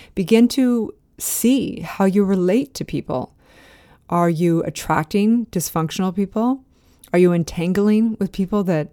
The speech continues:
don't bring you up? They drag you down. How are you interacting in your relationships?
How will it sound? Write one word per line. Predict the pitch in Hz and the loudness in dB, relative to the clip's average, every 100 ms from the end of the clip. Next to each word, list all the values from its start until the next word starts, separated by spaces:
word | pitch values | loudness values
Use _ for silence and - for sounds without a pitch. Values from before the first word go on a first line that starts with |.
| _ - | _ -4
don't | 175 175 | -2 -2
bring | - 175 | -2 0
you | 170 | 0
up? | 175 214 | 0 0
They | 160 147 147 - _ 175 | -2 -2 -4 -12 _ -6
drag | 165 160 160 | 0 2 2
you | 175 | 0
down. | 175 175 170 214 - - - - - | -2 -2 0 -2 -4 -14 -20 -20 -10
How | - 202 | 2 6
are | |
you | 233 240 - | 6 4 2
interacting | 214 214 - 202 - - - - _ | 0 0 -4 -8 -8 -8 -10 -16 _
in | 185 | 0
your | 185 180 | 0 0
relationships? | 175 202 214 185 - - - | -2 -4 -6 -8 -10 -14 -20